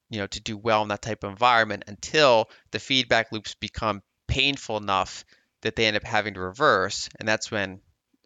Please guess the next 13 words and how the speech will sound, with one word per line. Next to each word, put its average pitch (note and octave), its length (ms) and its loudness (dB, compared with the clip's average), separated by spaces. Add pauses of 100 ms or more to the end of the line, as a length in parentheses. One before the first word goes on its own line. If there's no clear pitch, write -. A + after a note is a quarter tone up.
(140)
many A2 220 -4
of G2 60 -6
those G2 140 -2
other G#2 180 2
assets F#2 360 -2
will G2+ 80 -14
probably F2+ 280 -6
do F#2 160 -10
well. F2 180 0
And F2+ 80 -2
I F#2+ 40 -6
think B2 240 -4
it's, - 280 -4